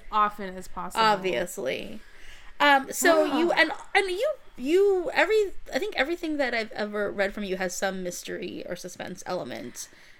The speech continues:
Speaker 1: Yeah.
Speaker 2: Plus kissing. So what, what's your, do you have any, like, big influences for that, or what's your favorite thing about writing that, or
Speaker 1: You
Speaker 2: tell
Speaker 1: know,
Speaker 2: us?
Speaker 1: I'm, I've been trying to work through that
Speaker 2: Mm-hmm.
Speaker 1: because I've, I've kind of been taking some,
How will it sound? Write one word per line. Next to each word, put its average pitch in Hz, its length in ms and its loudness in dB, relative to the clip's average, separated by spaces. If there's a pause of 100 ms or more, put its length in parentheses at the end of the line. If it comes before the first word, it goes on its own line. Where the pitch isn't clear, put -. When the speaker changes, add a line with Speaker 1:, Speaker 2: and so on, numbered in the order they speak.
Speaker 1:
Yeah. 202 160 -12 (180)
Speaker 2:
Plus 190 240 0
kissing. 180 500 -6 (240)
So 277 280 4
what, 262 500 2 (440)
what's 285 440 2
your, 311 420 2
do 247 140 -2
you 285 80 4
have 294 160 4
any, 302 120 0
like, 233 200 2
big 226 240 0
influences 359 680 -4
for 381 100 -2
that, 349 300 0
or 240 100 2
what's 220 260 -4
your 254 80 -2
favorite 208 280 -4
thing 214 200 -6
about 285 260 -4
writing 285 300 -6
that, 285 480 -4
or 196 300 -4 (520)
Speaker 1:
You 427 80 -4
Speaker 2:
tell 277 140 -2
Speaker 1:
know, 466 100 -4
Speaker 2:
us? - 80 -8
Speaker 1:
I'm, 339 120 0 (260)
I've 330 140 -4
been 381 100 -4
trying 523 300 -12
to 370 60 -4
work 226 380 -6
through 202 360 -8
that 139 360 -12
Speaker 2:
Mm-hmm. 220 100 -4
Speaker 1:
because 220 200 -6
I've, 220 180 -8 (120)
I've 220 240 -10
kind 269 240 -12
of 220 100 -10 (120)
been 202 140 -12
taking 190 320 -12
some, 175 380 -14